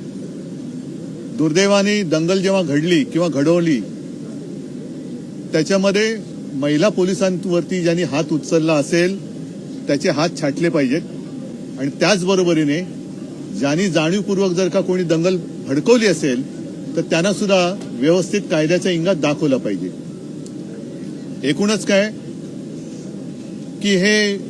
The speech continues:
सरकार जे आहे, सत्ताधारी ढिगभर आहेत आणि विरोधी पक्ष फक्त मुठभर आहेत.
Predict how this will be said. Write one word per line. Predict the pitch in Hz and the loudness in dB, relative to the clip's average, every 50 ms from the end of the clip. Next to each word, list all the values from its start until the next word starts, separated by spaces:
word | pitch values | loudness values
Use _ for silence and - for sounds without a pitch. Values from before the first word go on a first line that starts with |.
| - - - - - - | -10 -10 -10 -8 -2 0
सरकार | - 160 151 - 208 208 185 | 0 0 2 4 4 4 4
जे | 175 190 | 4 4
आहे, | 175 156 143 127 110 | 4 4 2 0 -2
सत्ताधारी | 95 - - - 151 - - 196 196 196 196 202 | -2 -2 -2 -2 -2 2 2 2 4 4 2 2
ढिगभर | 190 160 170 170 165 180 208 185 | 4 2 2 4 4 4 4 4
आहेत | 165 127 - 156 - - - - - - - - - - - - - - - - - - - - - - - - - - - | 4 2 2 -4 -10 -10 -10 -10 -10 -10 -10 -10 -10 -12 -12 -10 -10 -10 -10 -10 -12 -12 -12 -12 -12 -10 -10 -10 -10 -8 -4
आणि | 131 147 175 180 | -2 0 2 4
विरोधी | 160 165 160 185 196 196 | 4 6 6 6 4 4
पक्ष | 190 - - - | 2 0 0 2
फक्त | - 214 165 180 165 - | 2 2 2 2 2 2
मुठभर | 208 190 180 175 165 160 175 185 | 2 2 4 4 6 8 8 8
आहेत. | 165 131 | 8 8